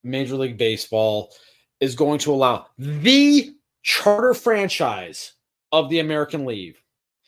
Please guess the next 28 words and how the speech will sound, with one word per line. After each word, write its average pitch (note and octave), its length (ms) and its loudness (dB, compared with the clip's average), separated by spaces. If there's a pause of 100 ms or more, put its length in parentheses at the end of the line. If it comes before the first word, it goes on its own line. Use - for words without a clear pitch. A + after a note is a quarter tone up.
(340)
to F#3+ 160 -4
leave F3 640 -2
the D#3 120 -2 (200)
third F3+ 340 0
largest E3+ 540 0
market D3 300 -6
in C#3 80 -10
the C#3 80 -8
country A#2 420 -12 (240)
to - 80 -10
go B2+ 540 0 (280)
to C#3+ 100 -10
Nashville, A#2+ 400 -8
Tennessee. G2 560 -14 (380)
I C3+ 140 -4
know F3+ 800 2 (100)
a C#3 40 -2
lot C3+ 360 -2
of D3+ 100 -4
people D#3 540 -8
are, C3 380 -2
are A#2+ 420 -4 (840)
looking C#3+ 400 -6
at C#3+ 100 -8
this C#3+ 180 -2
and B2 160 -14
saying C3+ 720 -8 (260)
that, A2 440 -4